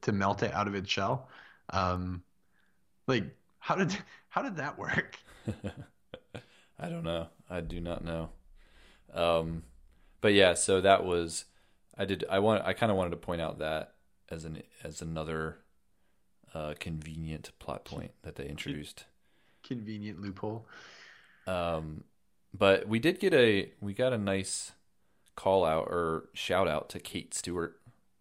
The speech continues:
Speaker 1: Oh, I absolutely loved that part.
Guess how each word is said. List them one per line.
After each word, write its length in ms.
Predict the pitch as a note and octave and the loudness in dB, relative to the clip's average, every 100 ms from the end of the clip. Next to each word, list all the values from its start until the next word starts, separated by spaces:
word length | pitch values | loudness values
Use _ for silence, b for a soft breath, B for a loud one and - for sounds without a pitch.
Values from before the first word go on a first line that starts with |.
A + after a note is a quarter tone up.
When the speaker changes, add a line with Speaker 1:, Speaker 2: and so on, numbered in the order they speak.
| _ _ _ _ A#2+ | _ _ _ _ 2
Speaker 1:
Oh, 280 | A#2 G#2 | 4 4
I 260 | G2+ A#2+ C3+ | 4 4 2
absolutely 460 | A2 - G2+ F#2+ F#2+ | 2 -2 -4 -4 -2
loved 360 | F#2+ F2+ F2 | -2 -4 -4
that 220 | F#2 F2+ | 0 0
part. 360 | - D#2+ E2 - | 0 -6 -6 -10